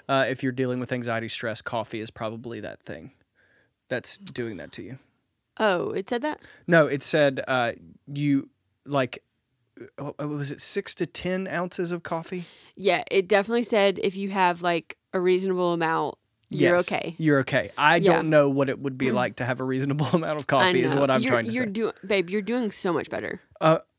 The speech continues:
Speaker 1: of course. It was probably April. I was having two entire pots by myself
Speaker 2: I
Speaker 1: a
Speaker 2: know,
Speaker 1: day.
Speaker 2: babe.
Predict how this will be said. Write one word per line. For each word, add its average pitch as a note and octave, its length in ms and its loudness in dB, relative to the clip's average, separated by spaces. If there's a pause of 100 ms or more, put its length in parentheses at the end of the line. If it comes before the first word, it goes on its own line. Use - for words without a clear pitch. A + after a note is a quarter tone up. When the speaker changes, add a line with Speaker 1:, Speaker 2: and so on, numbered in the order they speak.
Speaker 1:
of D#3 200 0
course. A#2+ 340 -4 (340)
It D#3+ 100 0
was E3 120 0
probably F3+ 540 0
April. D3+ 540 0 (120)
I C#3+ 60 0
was D3+ 180 0
having D#3 380 0
two D#3 280 0
entire C#3+ 440 0
pots - 380 -2
by D3+ 140 0
myself D3 440 -2
Speaker 2:
I F3 60 -6
Speaker 1:
a - 20 -6
Speaker 2:
know, D#3 120 -2
Speaker 1:
day. D#3 180 0
Speaker 2:
babe. D#3 120 -10